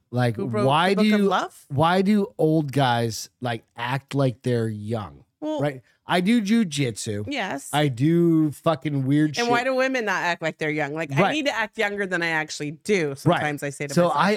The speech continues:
Speaker 1: always do the shit. Like, I'm, I'm like, I got skateboards. I was literally looking at, like, Snake Farms, like, Jared's skateboard company last night. I'm like, "Yeah, I'm buying a new skateboard, like, next
Speaker 2: No, you're
Speaker 1: week."
Speaker 2: not.
Speaker 1: No, I am.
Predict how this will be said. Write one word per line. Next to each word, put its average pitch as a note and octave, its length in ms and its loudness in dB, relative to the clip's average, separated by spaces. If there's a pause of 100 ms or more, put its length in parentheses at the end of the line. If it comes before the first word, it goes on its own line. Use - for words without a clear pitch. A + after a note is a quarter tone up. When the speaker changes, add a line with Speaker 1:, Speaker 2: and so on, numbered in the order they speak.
(120)
Speaker 1:
always B3+ 800 4
do F3+ 180 2
the D3 100 0
shit. G#2+ 240 -6
Like, A#2+ 240 -4
I'm, D3+ 220 2
I'm D3+ 200 0
like, C#3 320 -2
I C#3 60 -4
got C3 180 -2
skateboards. F3 720 0
I F3 180 2
was D#3 220 0
literally G3 360 2
looking D3 480 -2
at, C3 200 -2
like, C3+ 220 -4
Snake D3+ 360 -4
Farms, A2 340 -4
like, G#2+ 140 -10
Jared's C#3 440 0 (100)
skateboard C3+ 460 -4
company G2+ 300 -10
last G2+ 300 -10
night. F#2 160 -10 (280)
I'm C#3 60 2
like, C#3+ 160 0 (240)
"Yeah, D3+ 180 2
I'm C#3 80 0
buying C3 260 0
a A#2+ 40 -2
new A2+ 160 0
skateboard, G2+ 520 -8
like, F2 240 -16
next A2 280 -10
Speaker 2:
No, E3+ 60 -12
you're C#3 80 -12
Speaker 1:
week." D#2+ 80 -12
Speaker 2:
not. - 80 -20 (360)
Speaker 1:
No, F3 200 2
I E3 160 2
am. B2 240 -4